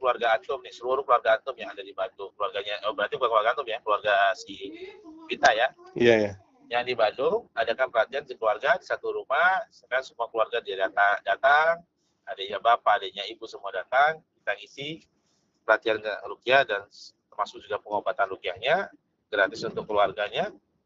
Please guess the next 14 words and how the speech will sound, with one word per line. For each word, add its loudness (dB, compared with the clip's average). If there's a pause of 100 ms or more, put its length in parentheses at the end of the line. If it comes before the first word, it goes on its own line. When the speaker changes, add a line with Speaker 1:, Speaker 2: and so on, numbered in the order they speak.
(1200)
Speaker 1:
Antum 4
siapkan 2
aja, 0
Anda 2
datang. 0 (960)
Kasih -2
tahu 4
aja 2
alamatnya 2
di -8
mana, -4
Anda -6
datang -6
sendiri. -20